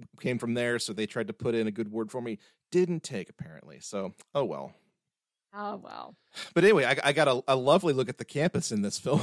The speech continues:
Speaker 1: <laughs>
Speaker 2: <laughs>
Speaker 1: That's the closest I'll ever get. So,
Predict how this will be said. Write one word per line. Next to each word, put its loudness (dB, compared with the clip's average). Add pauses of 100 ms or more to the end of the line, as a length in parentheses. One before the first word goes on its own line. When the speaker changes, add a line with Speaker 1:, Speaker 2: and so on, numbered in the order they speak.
(300)
Speaker 1:
<laughs> - (460)
Speaker 2:
<laughs> -18
Speaker 1:
That's 2
the 0
closest 2
I'll 4
ever 2
get. 0 (180)
So, 4